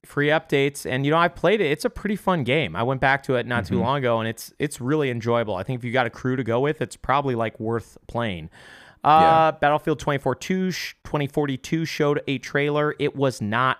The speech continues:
Speaker 1: a Game Pass game. I thought it was totally going to be shown here and been like, "Get it for free on Game Pass." But that's not what happened. We will see how interested people are in it when it comes out at the end of this year, 'cause I think it's, I think it might be a seventy dollar title.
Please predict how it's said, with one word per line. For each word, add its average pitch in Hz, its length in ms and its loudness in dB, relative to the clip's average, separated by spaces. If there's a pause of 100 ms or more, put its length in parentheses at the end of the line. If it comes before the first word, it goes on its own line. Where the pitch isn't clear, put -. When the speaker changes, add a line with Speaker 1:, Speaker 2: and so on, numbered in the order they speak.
Speaker 1:
a 120 120 -2
Game 113 280 -4
Pass 101 300 -4
game. 85 300 -10
I 87 80 -8
thought 127 260 2
it 127 80 -2
was 110 160 -6
totally 135 560 0
going 127 300 0
to 113 60 -4
be 120 300 0 (220)
shown 143 540 2
here 135 200 2
and 127 120 0
been 127 160 0
like, 123 300 2 (360)
"Get 113 160 -2
it 117 140 0
for 117 80 -8
free 123 180 -2
on 113 140 -2
Game 104 200 -4
Pass." 90 440 -6 (420)
But 139 340 4
that's 143 300 0
not 151 160 4
what 143 100 0
happened. 220 720 2 (100)
We 139 180 -2
will 135 180 -2
see 165 400 -2
how 151 340 2
interested 139 460 -6
people 131 400 -2
are 131 280 2
in 127 60 0
it 127 220 0
when 120 120 -4
it 113 80 -8
comes 120 280 -4
out 117 260 2 (160)
at - 140 -8
the 113 80 -4
end 113 60 -4
of 110 40 -4
this 107 160 -6
year, 120 100 -2
'cause - 140 -14
I 101 80 -2
think 156 240 -6
it's, - 240 -8 (320)
I - 60 -4
think 156 100 2
it 190 60 0
might 151 220 0
be 156 100 0
a 123 40 2
seventy 127 380 -2
dollar 110 260 2
title. - 460 -6